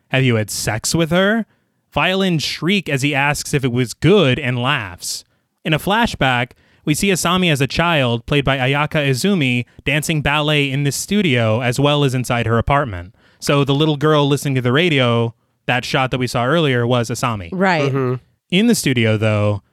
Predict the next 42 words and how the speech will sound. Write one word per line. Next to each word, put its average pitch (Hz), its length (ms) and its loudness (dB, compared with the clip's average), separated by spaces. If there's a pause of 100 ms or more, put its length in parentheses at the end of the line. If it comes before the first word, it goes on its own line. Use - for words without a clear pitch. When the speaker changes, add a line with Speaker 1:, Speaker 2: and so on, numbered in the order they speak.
(160)
Speaker 1:
young 143 260 2
Asami 156 400 0
sits 143 220 -2
on 139 100 0
the 123 80 0
floor 165 340 2
as 131 100 2
the 123 140 0
old 131 200 2
man 131 280 0
takes - 320 -4
two 190 240 -2
metal 185 320 0
chopsticks - 600 -4
from 131 180 -2
the 117 100 0
fire 131 760 -2 (240)
and 127 240 -4
burns 170 320 0
the 151 160 0
inside 143 320 0
of 131 80 0
her 123 120 2
thigh 143 420 -2
as 113 140 -2
she 123 140 -2
screams. 101 800 -4 (260)
So - 120 -6
that's 143 260 -2
where 170 100 2
those 151 200 0
two 147 140 0
scars 139 340 0
came 110 200 -6
from. 87 320 -12 (280)
Speaker 2:
Awful. 165 640 -2
Speaker 1:
Terrible. 147 280 2 (240)
Speaker 3:
Yeah. 110 80 -4 (560)
Speaker 1:
Back 143 240 -2
in 165 100 0
the 135 80 -2
present, 147 540 -2